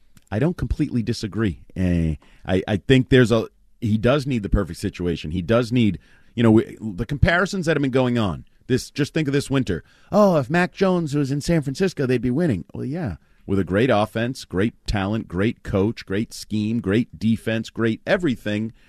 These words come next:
I think there's a lot of quarterbacks that are probably second, third tier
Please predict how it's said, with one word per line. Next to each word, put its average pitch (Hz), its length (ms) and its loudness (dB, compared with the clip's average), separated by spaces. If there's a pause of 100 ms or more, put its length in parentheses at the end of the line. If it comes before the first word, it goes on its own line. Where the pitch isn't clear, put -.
(160)
I 110 120 0
think 117 220 0
there's 113 260 4
a 104 100 2
lot 107 240 2
of 131 140 -4
quarterbacks 117 500 0
that 104 100 -2
are 101 60 0
probably 110 720 2 (340)
second, 127 540 0
third 120 320 2
tier 127 460 2